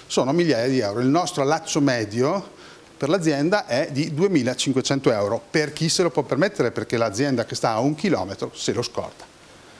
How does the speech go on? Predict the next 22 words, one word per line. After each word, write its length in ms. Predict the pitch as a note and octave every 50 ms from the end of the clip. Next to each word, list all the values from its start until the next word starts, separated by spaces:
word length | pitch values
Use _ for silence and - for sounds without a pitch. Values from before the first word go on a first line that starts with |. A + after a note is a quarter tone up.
| - - - - - - - - - - - -
Però 240 | D#3 D3+ D#3+ F3
adesso 340 | F3+ D#3+ C#3+ C#3 - - D#3
vi 120 | D3 C#3+ C3+
chiedo 260 | - B2+ A2+ C3 C3
questo. 580 | - G#2 F#2+ - - - G#2+ G#2 - - - - - - - - - - - - - - - - - - - - - - - - - - - - -
Quanto 280 | - D#3+ E3 F3+ - E3
spende 300 | - - D3+ D#3 E3 F3
un'azienda 420 | E3 D#3 C#3 A2+ C3 B2+ C3 C#3
in 60 | C3+
carta 240 | - C3 - - C#3
igienica? 460 | A#2 G#2 G2 G2 G2+ F#2+ - A2 G#2 - - - - - - - - - - - - - - - - - - - - - - -
Quanto 400 | - D3 C#3+ C#3+ C3+ - - C3
costa 320 | - - B2 A2+ - - A#2+
una 140 | A2 G#2+ G2+
Panda 280 | - B2+ A2+ A2 G2+
aziendale? 640 | G#2 G2 A2 A#2 A#2 A2 G#2 G2 F#2 G2+ C3 F3 - - - - - - - - - - - - -
Quanto 400 | - - D#3+ D#3+ E3+ D3 C3+ C#3
costa 380 | B2 - C#3 A2+ G#2 - - B2
un 200 | A2+ A2 G#2+ -
tre 260 | - C#3+ C3+ B2+ A#2 A2+
venti 260 | A#2 A2 G2+ - A2+
aziendale? 580 | G2+ G#2 A2+ A2+ G#2 G2 F#2+ F#2+ G2+ B2+ E3